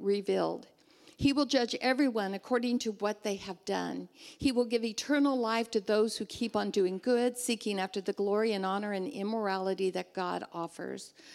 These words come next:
But he will pour out his anger and wrath on those who live for themselves, who refuse to obey the truth and instead live lives of wickedness.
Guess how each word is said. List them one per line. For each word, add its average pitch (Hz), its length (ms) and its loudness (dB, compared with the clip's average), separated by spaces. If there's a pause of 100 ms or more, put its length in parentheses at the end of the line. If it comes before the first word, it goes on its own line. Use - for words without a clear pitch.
(260)
But 202 120 0
he 240 140 2
will 202 120 2
pour 202 360 -2
out 262 320 4
his 226 220 0
anger 165 520 -2 (600)
and 196 240 0
wrath 185 360 -2
on 190 180 -2
those 185 380 2
who 208 100 -2
live 185 220 0
for 185 120 -4
themselves, 170 680 -4
who 226 120 -2
refuse 262 680 2
to 220 120 0
obey 185 260 0
the 185 120 -4
truth 170 400 -2
and 180 100 -2
instead 185 420 -2
live 175 200 -4
lives 175 580 -4
of 175 80 -16
wickedness. 175 840 -6